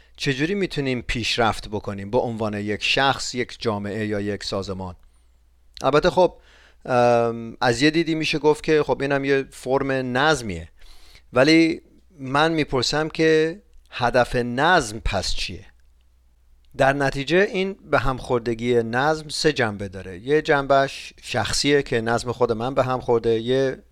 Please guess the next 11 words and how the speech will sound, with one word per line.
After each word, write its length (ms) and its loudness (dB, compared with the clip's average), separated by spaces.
جنبهش، 760 -2
اه، 480 -8
جنبهٔ 400 -2
جامعه 340 -2
است 380 -4
که 280 0
نظم 260 -2
جامعه 360 -2
به 100 -2
هم 100 0
خورده 460 2